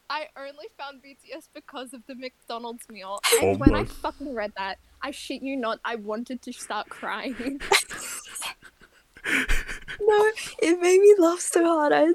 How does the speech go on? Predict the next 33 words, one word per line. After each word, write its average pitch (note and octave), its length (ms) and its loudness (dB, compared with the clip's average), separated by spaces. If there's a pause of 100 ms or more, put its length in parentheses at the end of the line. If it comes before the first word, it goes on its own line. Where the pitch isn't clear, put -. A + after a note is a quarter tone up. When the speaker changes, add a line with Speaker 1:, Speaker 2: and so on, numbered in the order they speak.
(120)
Speaker 3:
tears D#4+ 280 8
in E4 120 4
my D#4+ 240 4
eyes. C#4 580 0 (280)
Speaker 1:
<laughs> F#4+ 340 -10 (460)
Speaker 3:
I F#4 120 4
mean, F#4 320 2 (400)
I B3 60 2
mean, C4 200 4
as A3+ 180 4
long C#4 240 0
as B3+ 140 -2
they're G3+ 120 0
here, G#3+ 420 2
right? F#3+ 320 -6 (100)
It, A3 200 -8
it G#3+ 60 -2
was G#3 220 -2
a, G3 160 -6
it G3 80 -8
was G3 140 -4
a - 60 -8
journey, B3 500 -6
but - 160 -12 (1300)
Speaker 1:
It D4+ 100 -4
just - 200 -8
hurt. F#3+ 340 -6
<laughs> - 60 -20 (2000)
Uh, A#3+ 800 -4 (100)
K E4+ 200 -8
Media C#4 460 -8
reported A#3 560 -10
that - 140 -14